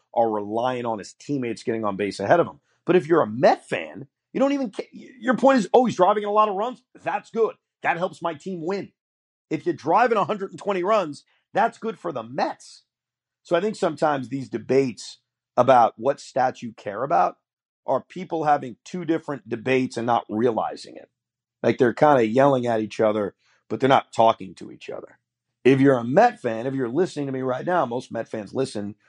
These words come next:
If you're a Met fan, if you're listening right now, you're probably a Met fan. You're looking at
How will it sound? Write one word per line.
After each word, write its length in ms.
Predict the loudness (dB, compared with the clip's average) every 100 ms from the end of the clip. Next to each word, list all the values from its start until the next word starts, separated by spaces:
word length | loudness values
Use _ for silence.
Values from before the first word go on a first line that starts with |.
| _ _
If 100 | 2
you're 120 | 4
a 20 | 6
Met 180 | 4
fan, 120 | 4 0
if 80 | 4
you're 100 | 4
listening 280 | 4 4
right 160 | 4 4
now, 80 | 2
you're 80 | 0
probably 240 | 0 0
a 40 |
Met 240 | -2 -4 -4
fan. 220 | -10 -18 _ _ _
You're 200 | -4 -4
looking 440 | 0 -2 -2 -8
at 280 | -4 -2 -4